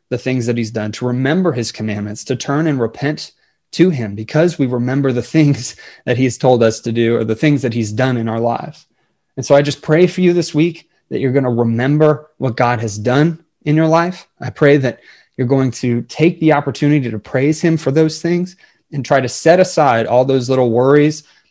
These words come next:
all, even the big worries. If you've got big things happening in your life, set those aside for five minutes, ten minutes, however long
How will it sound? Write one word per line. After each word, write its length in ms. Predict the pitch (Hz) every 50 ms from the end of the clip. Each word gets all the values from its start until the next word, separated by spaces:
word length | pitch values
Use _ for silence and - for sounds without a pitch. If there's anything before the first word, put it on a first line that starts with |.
| _ _ -
all, 260 | 131 127 135 135 123 -
even 300 | 156 180 190 190 196 190
the 60 | 139
big 300 | 113 107 - 160 170 165
worries. 360 | 143 127 117 107 98 101 101
If 100 | 120 120
you've 100 | 147 175
got 260 | 175 185 139 - 123 113
big 260 | 170 180 185 180 175
things 380 | - - 170 165 139 117 104
happening 420 | - 123 127 131 - 135 135 135 135
in 60 | 135
your 120 | 139 139
life, 260 | 135 131 135 139 156 156
set 320 | - - - 180 190 185
those 200 | - 214 208 202
aside 440 | 202 196 - - 147 127 120 120 117
for 120 | - 127
five 380 | - - - 135 143 156 165 156
minutes, 360 | 156 143 147 139 - - -
ten 240 | - - 143 151 156
minutes, 300 | 139 127 127 127 117 -
however 340 | - 131 139 143 - 185 175
long 360 | 151 147 156 156 151 147